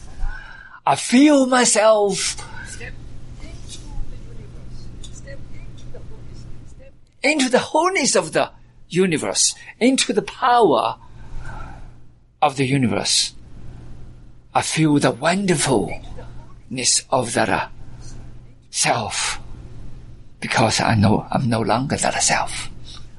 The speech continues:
I paraphrase, pa-, paraphrase his word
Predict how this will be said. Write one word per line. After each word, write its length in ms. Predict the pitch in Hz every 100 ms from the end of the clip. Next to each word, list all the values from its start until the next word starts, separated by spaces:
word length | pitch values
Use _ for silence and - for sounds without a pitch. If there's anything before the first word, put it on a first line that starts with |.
| -
I 100 | -
paraphrase, 600 | - - - - - - -
pa-, 320 | - 135 127 - - -
paraphrase 640 | - 131 - - - - - - -
his 200 | 120 -
word 440 | - 71 - -